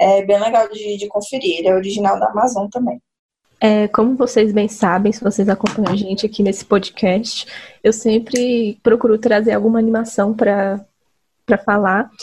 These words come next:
Speaker 2: E é uma, um assunto interessante porque a animação, ela levanta muitos debates, né? Algumas pessoas consideram a animação como gênero, mas eu acredito que ela não seja bem um gênero, mas sim uma linguagem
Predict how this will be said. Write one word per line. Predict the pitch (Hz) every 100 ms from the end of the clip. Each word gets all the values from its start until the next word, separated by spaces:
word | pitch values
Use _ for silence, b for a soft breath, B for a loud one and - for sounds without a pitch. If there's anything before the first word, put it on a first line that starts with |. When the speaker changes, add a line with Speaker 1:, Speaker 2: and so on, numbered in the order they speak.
| B B B
Speaker 2:
E | 233 254 262 -
é | - 247
uma, | 311 311 247 - 226 285
um | 226
assunto | 226 233 226
interessante | 233 226 226 247 -
porque | - - - 226 214 196 - b b _
a | 220
animação, | 214 233 233 240 226
ela | 254
levanta | 233 220 214 220 220
muitos | 220 233
debates, | 240 220 202 190 - 262
né? | 196 190
Algumas | 208 202 208
pessoas | - 208 208 208
consideram | 202 - 202 202 220
a |
animação | 202 196 196 196
como | 196 202 196
gênero, | 190 180 185 214 220 220 B B B _
mas | 208 208 202 202 208 202 202 - 226
eu | 247
acredito | 269 285 233 220 262
que | -
ela | 233 233
não | 226 233
seja | - - 196 214 240 196
bem | 190 190
um | 190 190
gênero, | 180 180 202 208
mas | 208 208 -
sim | 214
uma | 220
linguagem | 226 269 247 202 196 190